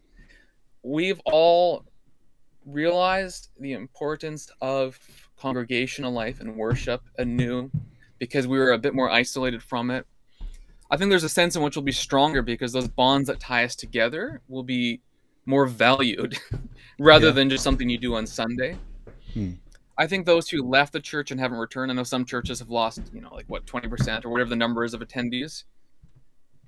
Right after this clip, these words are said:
Speaker 1: Uh, I wanna be careful how I say this, but it might be the case that they were only there in body, like, physical
Speaker 2: Yeah.
Speaker 1: body, but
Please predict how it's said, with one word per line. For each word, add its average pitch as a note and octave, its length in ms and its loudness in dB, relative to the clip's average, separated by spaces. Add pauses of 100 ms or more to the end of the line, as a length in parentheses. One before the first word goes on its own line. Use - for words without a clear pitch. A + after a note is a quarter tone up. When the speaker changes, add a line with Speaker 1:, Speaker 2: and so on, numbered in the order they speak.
(880)
Speaker 1:
Uh, D3 180 -4
I B2+ 40 0
wanna E3+ 200 2
be E3 80 -8
careful E3 300 4
how B2+ 60 8
I A#2+ 80 4
say D3 160 0
this, B2 220 0
but C3+ 120 -2
it C3+ 60 0
might D3+ 220 2
be G3 80 -4
the D#3 120 -2
case C#3+ 280 -6
that B2+ 120 -10
they B2+ 80 -2
were B2+ 140 2
only C3+ 200 0
there B2+ 320 2
in A#2 400 -6 (800)
body, B2+ 380 6 (920)
like, C#3+ 160 2
physical D3+ 380 2
Speaker 2:
Yeah. C3 60 6
Speaker 1:
body, A#2 360 0 (400)
but B2 160 -8